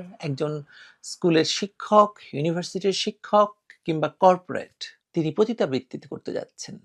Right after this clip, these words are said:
এটাই বলতে চেয়েছেন জামায়াতের আমির। এই একটি বাক্য দিয়ে বাংলাদেশের অর্থনীতির চাকা সচল রাখা লাখো নারীকে মুহূর্তের মধ্যে পতিতা বানিয়ে ফেলেছেন জামায়াতের আমির। যদিও আমরা তর্কের খাতিরে ধরেও নিই যে পোস্টটি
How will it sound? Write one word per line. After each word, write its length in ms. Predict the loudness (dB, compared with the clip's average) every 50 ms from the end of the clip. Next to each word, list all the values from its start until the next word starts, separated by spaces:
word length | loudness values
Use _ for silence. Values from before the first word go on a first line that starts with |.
| _ _ _ -8
এটাই 260 | -2 0 2 2 2
বলতে 260 | 0 -4 -6 -6 -8
চেয়েছেন 340 | -8 -10 -10 -12 -12 -14 -12 -10
জামায়াতের 460 | -10 -8 -8 -10 -12 -12 -14 -14 -14
আমির। 300 | -12 -14 -14 -18 _ _ _ _ _ -14 -2 4
এই 120 | 6 8 8
একটি 260 | 8 6 6 4 4 6 10 10
বাক্য 220 | 8 8 8 _ 4 4
দিয়ে 240 | 4 4 4 4 4 4
বাংলাদেশের 560 | 6 4 4 4 2 -2 -2 -2 0 2 2
অর্থনীতির 600 | 2 2 2 -2 -2 -2 -2 -2 -2 -4 -8 -10 -6 _
চাকা 320 | 4 4 4 4 2 -2 -2
সচল 400 | -2 -4 -6 -6 -6 -4 -2 -2 0
রাখা 360 | 0 -2 -4 -4 -4 -6 -6 -6 -6 _ -20 -20 -20 -20 -12 _ 0
লাখো 520 | 4 6 6 6 4 2 -2 -2 0 2 2
নারীকে 440 | 2 2 -2 -2 -4 -4 -2 -2 -2
মুহূর্তের 500 | 0 0 0 -2 -2 -2 _ -2 -2 0 -2
মধ্যে 440 | -2 -4 -4 -4 -8 -8 -4 -4 -4 -4 -4 -8 _ _ _ _ _ _ _ _ _ _ -6
পতিতা 320 | -4 -4 -2 -2 -2 -2 -2
বানিয়ে 340 | -2 -2 -4 -6 -8 -10 -10
ফেলেছেন 380 | -12 -12 -12 -12 -12 -16 -16 -16 -18 -18 _ _ _ _
জামায়াতের 460 | -8 -8 -6 -6 -8 -10 -10 -12 -16 -16
আমির। 300 | -16 -16 -18 -20 -20 _ _ _ _ _ -20 -20 -16 0 6
যদিও 280 | 6 8 8 10 8 8
আমরা 180 | 8 6 4
তর্কের 400 | 4 6 6 6 6 4 0 -2 0 2
খাতিরে 320 | 0 2 2 2 0 0 0 -2 -4 -4
ধরেও 380 | 0 4 6 6 6 6 6 4
নিই 240 | 0 -4 -8 -12 -12 -14 -16 -12
যে 120 | -8 -8 -8 -8 _ -4
পোস্টটি 560 | -2 -2 -2 -2 -6 -14 -14 -8 -6 -6